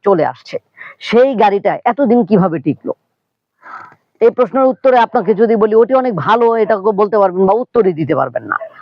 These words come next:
আসলে ওগুলা টেকার কারণ হচ্ছে যখন ওটা প্রবলেম হয়েছে তখনই তারা সার্ভিসিং করেছে, সার্ভিসিং এর যে পার্টস লেগেছে সেই পার্টস লাগাইছে, যার কারণে দেখা গেছে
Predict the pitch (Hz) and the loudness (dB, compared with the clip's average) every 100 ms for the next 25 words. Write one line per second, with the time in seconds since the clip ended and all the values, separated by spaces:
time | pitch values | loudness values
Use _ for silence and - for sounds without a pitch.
0 | - 185 240 240 226 240 240 240 240 247 | -2 -2 0 2 2 2 2 2 0 0
1 | 233 220 226 208 - 196 147 175 220 208 | 0 0 2 -2 0 -2 0 -2 0 0
2 | 196 202 175 185 175 208 151 156 139 202 | -2 -2 0 0 0 0 0 0 0 -2
3 | 247 - - - 226 180 269 240 220 233 | -4 -8 -4 0 0 0 -2 0 -2 0
4 | 214 190 160 135 160 190 214 160 151 123 | -2 -2 -4 0 0 2 0 0 -4 -2
5 | 175 175 170 208 214 151 175 - 190 208 | -4 -2 0 2 2 2 -2 0 -2 0
6 | 247 233 214 240 185 170 160 147 170 190 | 2 2 2 0 0 -2 -2 -2 -2 0
7 | 180 131 - _ - - - 175 233 262 | -2 -6 -16 _ -20 -20 -6 0 0 0
8 | 269 254 214 202 208 214 220 | -2 0 0 0 0 -2 0